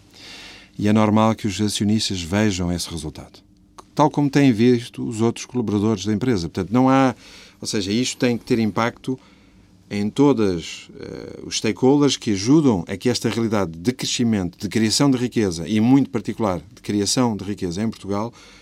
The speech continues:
consiga, eh, ser retribuída. Não vemos razão nenhuma para que esta companhia, tendo crescido, e os seus resultados tendo crescido,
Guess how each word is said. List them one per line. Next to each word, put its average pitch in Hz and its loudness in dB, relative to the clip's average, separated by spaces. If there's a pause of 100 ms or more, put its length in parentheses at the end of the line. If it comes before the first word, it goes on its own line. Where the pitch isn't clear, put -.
(200)
consiga, 117 -2 (440)
eh, 110 -2
ser 117 0
retribuída. 110 -2 (760)
Não 113 -2
vemos 135 4
razão 113 2
nenhuma 120 2 (280)
para 98 -8
que 113 -4
esta 107 -6
companhia, 107 0
tendo 104 -2
crescido, - -4 (280)
e 101 -6
os 101 -2
seus 107 -6
resultados 107 -6
tendo 117 -4
crescido, 131 -4